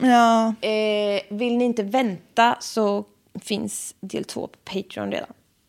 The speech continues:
Speaker 1: Uh, uh, uh. Alltså, det är ju
Speaker 2: Det kan vara något.
Speaker 1: Ja.
Speaker 2: Jag
Speaker 1: Och
Speaker 2: kan
Speaker 1: det
Speaker 2: säga att
Speaker 1: kan
Speaker 2: jag
Speaker 1: vara
Speaker 2: har,
Speaker 1: värt det.
Speaker 2: eh, lite planer med för saker som ska ploppa upp där, så att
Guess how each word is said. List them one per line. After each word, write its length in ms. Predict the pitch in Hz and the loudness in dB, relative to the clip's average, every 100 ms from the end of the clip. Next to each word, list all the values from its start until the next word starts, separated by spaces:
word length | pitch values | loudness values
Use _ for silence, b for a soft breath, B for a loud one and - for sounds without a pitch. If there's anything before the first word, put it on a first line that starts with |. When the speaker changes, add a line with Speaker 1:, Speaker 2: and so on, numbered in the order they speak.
| _ _ _ 240 | _ _ _ 2
Speaker 1:
Uh, 60 | |
uh, 920 | 247 - 330 349 370 403 381 339 339 330 | 2 2 2 4 6 8 8 6 4 2
uh. 60 | 339 B B B B B B B | 0 B B B B B B B
Alltså, 260 | - 220 196 | -4 -2 0
det 220 | 202 220 | 2 6
är 200 | 349 349 | 8 8
ju 420 | 320 349 381 277 220 _ _ _ _ _ _ | 6 4 2 0 -2 _ _ _ _ _ _
Speaker 2:
Det 260 | - 190 233 | -8 0 0
kan 180 | 262 349 | 2 2
vara 200 | 311 269 | 4 4
något. 440 | 226 175 - - | 2 0 -6 -12
Speaker 1:
Ja. 460 | - 240 226 247 330 - _ - _ | -2 2 2 2 0 -6 _ -20 _
Speaker 2:
Jag 180 | - 254 | 0 2
Speaker 1:
Och 60 | 254 | 4
Speaker 2:
kan 140 | 247 | 2
Speaker 1:
det 60 | 262 | 2
Speaker 2:
säga 220 | 240 226 | 6 4
att 100 | 233 | 4
Speaker 1:
kan 100 | 226 | 2
Speaker 2:
jag 80 | 240 | 4
Speaker 1:
vara 120 | 294 | 4
Speaker 2:
har, 80 | 285 | 4
Speaker 1:
värt 80 | - 277 294 | 4 2 2
det. 60 | |
Speaker 2:
eh, 40 | 277 | 0
lite 220 | 277 - | -4 -8
planer 400 | - 320 247 220 | 0 4 4 2
med 360 | 233 262 320 311 | 2 2 2 0
för 120 | 294 | -2
saker 220 | 247 214 | -2 -2
som 100 | 202 | -6
ska 100 | 208 | -6
ploppa 280 | - 214 190 | -6 -6 -4
upp 140 | 170 | -4
där, 180 | 151 165 | -4 -4
så 100 | 185 | -6
att 260 | 185 - | -12 -14